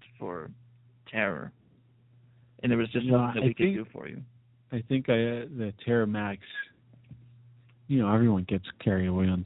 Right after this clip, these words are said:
Speaker 2: Terramax once or twice. I mean,
Speaker 1: It's a rite of passage.
Speaker 2: <laughs> I mean, that's not any kind of, uh, I mean, that's a, that's a, we've all had those nights.
Speaker 1: We've all had those nights.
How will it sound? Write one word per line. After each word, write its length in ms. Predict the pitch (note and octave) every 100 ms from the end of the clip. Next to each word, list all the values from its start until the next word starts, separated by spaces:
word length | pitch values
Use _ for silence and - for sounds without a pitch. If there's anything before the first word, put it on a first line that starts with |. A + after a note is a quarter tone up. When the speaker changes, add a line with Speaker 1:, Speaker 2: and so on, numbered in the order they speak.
| -
Speaker 2:
Terramax 440 | G#2+ G#2 F#2+ F#2+ -
once 160 | G#2+ G2+
or 220 | - -
twice. 320 | A#2+ A#2 G#2+ G2+ -
I 40 |
mean, 360 | A2 G2+ G2+ G2+ G2+ _
Speaker 1:
It's 100 | -
a 40 | B2+
rite 160 | B2
of 100 | G#2+
passage. 540 | A#2 B2 A#2+ A#2 - - - - -
Speaker 2:
<laughs> 360 | - - - -
I 1900 | - - - _ _ _ _ _ - _ _ - - - - - _ _ -
mean, 240 | A#2+ B2 A2
that's 180 | B2 -
not 140 | E3+ A#2+
any 280 | A2 G#2 G#2
kind 220 | - G#2
of, 180 | G2 F#2+
uh, 40 | F#2+
I 300 | F#2 F#2+ G2 _ _ _ _ _ _ _
mean, 180 | B2 A2+
that's 140 | C3+ C3+
a, 180 | B2 A#2+ E3+
that's 140 | A#2 A#2 -
a, 200 | B2+ B2+ C3
we've 220 | A2+ D3
all 140 | D3 C#3+
had 160 | B2 G#2
those 200 | G2+ G#2 G2+
nights. 320 | G2+ F#2 G#2 B2 _ _ _ _ _ _ _ _ _ _ _ -
Speaker 1:
We've 100 | C#3
all 140 | G#2+
had 220 | A#2+ G2
those 160 | D#2 D#2
nights. 300 | - C2 -